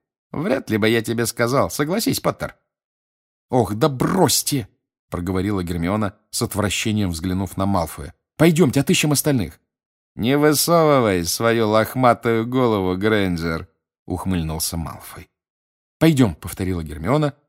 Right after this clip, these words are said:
и потащила Рона и Гарри к дороге. "Готов поспорить на что угодно. Его отец, один из той банды в масках", с гневом заявил Рон. "Ну, в любом случае, люди из министерства его схватят",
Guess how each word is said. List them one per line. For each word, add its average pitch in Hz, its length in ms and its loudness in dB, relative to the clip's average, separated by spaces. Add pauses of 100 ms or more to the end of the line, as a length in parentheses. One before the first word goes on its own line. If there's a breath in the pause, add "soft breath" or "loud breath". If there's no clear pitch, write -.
(200)
и 202 120 0
потащила 147 520 0
Рона 123 340 0
и 90 80 -10
Гарри 95 300 -4
к - 140 -20
дороге. 85 500 -10 (840)
"Готов 110 360 0
поспорить - 460 2
на 120 80 0
что 208 200 0
угодно. 175 420 0 (480)
Его 127 280 4
отец, - 380 0 (360)
один 151 280 4
из - 120 2
той 175 140 4
банды 127 400 4
в - 40 -2
масках", - 500 0 (280)
с 85 80 -8
гневом 98 400 -4
заявил 90 420 -2
Рон. 82 240 -10 (840)
"Ну, 220 280 0
в 117 100 -4
любом 131 220 2
случае, 254 420 2 (220)
люди 180 300 4
из 196 100 4
министерства 151 680 0
его 123 160 0
схватят", - 480 -2